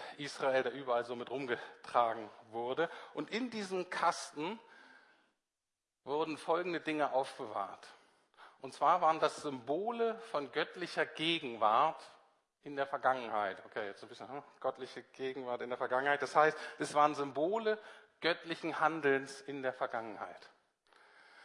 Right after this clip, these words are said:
Und zwar lagen da drin die beiden sogenannten Gesetzestafeln, da wo die sogenannten zehn Gebote drauf standen, die Gott von Mose empfangen hat, wo, wie wir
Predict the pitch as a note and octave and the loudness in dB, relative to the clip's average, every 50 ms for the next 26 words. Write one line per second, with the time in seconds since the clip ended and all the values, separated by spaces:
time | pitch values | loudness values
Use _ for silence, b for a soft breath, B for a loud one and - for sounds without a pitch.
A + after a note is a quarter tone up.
0 | B B B B B B B B B B B B B _ _ - C3 - D3+ D#3+ | B B B B B B B B B B B B B _ _ -18 -2 4 4 6
1 | D#3+ D#3+ D#3 E3 D#3+ D#3+ D3+ D3 C#3+ C#3 - C#3+ D#3+ F3+ G3 G3 F#3 B B B | 8 8 6 6 4 4 4 4 4 4 4 4 2 2 2 0 -2 B B B
2 | B B B B B B B B B B - D3+ C#3 C#3 C#3 C#3 C#3+ D3+ D3+ C#3+ | B B B B B B B B B B -16 -6 2 6 6 6 6 6 2 0
3 | C3 D3+ D3 D#3 D3 C#3+ C3+ C3+ B2+ B2+ B2 - D3+ E3 - - - F3+ - - | -2 -2 2 4 4 4 4 4 0 -4 2 4 4 2 4 0 -2 -2 -2 -4
4 | - - F3 E3 E3 E3+ - - F3+ F3+ F#3 F#3 F#3 F3+ E3+ B B B B B | 0 2 4 4 4 2 0 -2 -4 -4 -4 -4 -6 -10 -14 B B B B B
5 | - C3 C3 B2+ B2 C3 C3 C3 B2+ B2 B2 B2 B2 - - - B2+ C#3 C3 C3 | -2 0 0 0 0 -2 -4 -4 -6 -6 -8 -8 -8 -10 -12 -10 -8 -2 0 0
6 | B2+ B2+ B2+ - - E3+ D#3+ D#3 C#3+ C3 A#2+ - D#3 F3 F#3 G3 F#3+ - G3 F3+ | 0 0 -4 -8 -4 -4 -4 -2 -4 -4 -2 0 0 2 2 2 2 2 2 0
7 | F3+ - B B B B B B B B B B B _ _ - - C#3 C#3+ D3+ | 0 -2 B B B B B B B B B B B _ _ -2 4 4 4 4
8 | D#3 - - - - D#3 D3 D#3 D#3+ D#3 D#3 E3 D#3+ D3 C#3 - D3 D3 - - | 4 0 -6 0 4 6 6 6 4 0 -4 -6 -6 -6 -4 -2 -2 -2 -2 -6
9 | D#3 C#3+ C#3+ D3 D#3+ D#3+ D3+ D3+ B2 C#3 C#3+ C#3 - D3+ D3 D3+ D3 D3 D3 C#3+ | -6 -4 -2 -2 -2 0 2 2 0 0 -4 -4 -2 0 0 0 0 0 -2 -2
10 | B2+ C3 B2 A#2+ B2+ C3 B2+ C3+ B2+ | -4 -8 -12 -10 -12 -8 -6 -4 -6